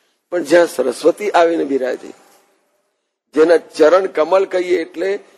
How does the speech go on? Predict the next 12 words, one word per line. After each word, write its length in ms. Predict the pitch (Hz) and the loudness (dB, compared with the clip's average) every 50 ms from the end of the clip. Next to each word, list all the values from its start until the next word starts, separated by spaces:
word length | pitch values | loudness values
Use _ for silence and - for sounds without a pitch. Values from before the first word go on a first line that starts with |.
| _ _ _ | _ _ _
જેના 300 | 123 139 147 151 147 143 | -2 -2 0 2 0 0
ચરણમાં, 800 | 135 - - 131 127 123 135 139 143 147 160 165 180 180 175 - - _ _ _ _ _ _ _ _ _ _ _ | -2 -4 -6 -4 -4 -2 -2 -2 -2 0 0 0 -2 -2 -6 -10 -14 _ _ _ _ _ _ _ _ _ _ _
જેના 220 | 120 139 147 147 135 | -2 0 0 0 0
પગલાની 580 | - - 139 139 139 147 151 151 151 156 160 | 0 0 -2 0 0 0 -2 0 -2 -4 -6
અંદર 500 | - - 143 147 147 156 165 175 180 185 - _ _ _ _ _ _ _ _ _ _ _ _ _ _ _ _ _ _ _ _ - - - - | -6 -6 -6 -4 -2 0 0 0 -2 -6 -12 _ _ _ _ _ _ _ _ _ _ _ _ _ _ _ _ _ _ _ _ -20 -20 -12 -6
પવિત્રતા 680 | - 139 135 143 135 - 165 170 180 170 - 160 135 120 | -4 -2 -2 -2 -4 -2 0 0 0 2 0 0 -2 -2
છે, 220 | - - - 104 _ _ _ _ _ _ _ _ _ _ _ _ _ _ _ | -6 -12 -20 -20 _ _ _ _ _ _ _ _ _ _ _ _ _ _ _
જેનો 260 | 127 143 147 147 143 | 0 2 4 4 2
માર્ગ 580 | 135 131 131 147 156 175 190 175 156 151 127 107 _ _ _ _ _ _ _ _ _ _ _ _ _ _ _ _ _ _ _ _ _ _ _ _ _ _ _ _ _ _ _ _ _ _ - | 2 0 0 0 0 0 0 -2 -6 -14 -14 -16 _ _ _ _ _ _ _ _ _ _ _ _ _ _ _ _ _ _ _ _ _ _ _ _ _ _ _ _ _ _ _ _ _ _ -18
સ-, 260 | - - - - - | -16 -16 -14 -12 -8
સાત્વિક 600 | - - 139 131 131 - - 165 170 160 - - | -2 2 4 4 4 2 2 4 4 4 2 -2
છે, 220 | - - - - | -16 -16 -16 -16